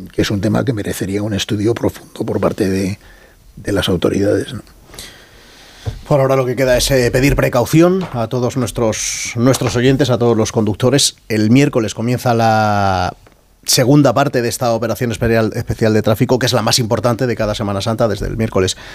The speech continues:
Speaker 2: hasta el lunes, que es festivo en tres, cuatro comunidades autónomas. Y, y precaución, precaución, precaución, y ni una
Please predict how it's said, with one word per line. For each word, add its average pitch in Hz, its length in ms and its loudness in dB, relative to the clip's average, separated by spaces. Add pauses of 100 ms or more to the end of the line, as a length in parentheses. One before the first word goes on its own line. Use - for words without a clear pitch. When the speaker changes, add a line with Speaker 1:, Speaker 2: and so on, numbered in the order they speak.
(140)
Speaker 2:
hasta 101 380 0
el 98 520 0
lunes, 139 360 4
que - 80 -6
es 92 80 -8
festivo 101 380 -4
en 92 440 -4
tres, 107 200 0
cuatro 95 240 0
comunidades 98 480 2
autónomas. 113 540 2 (580)
Y, 104 680 2 (280)
y 113 60 4
precaución, 110 520 2
precaución, 107 540 2
precaución, 117 400 2
y 120 60 4
ni 123 120 4
una 123 300 2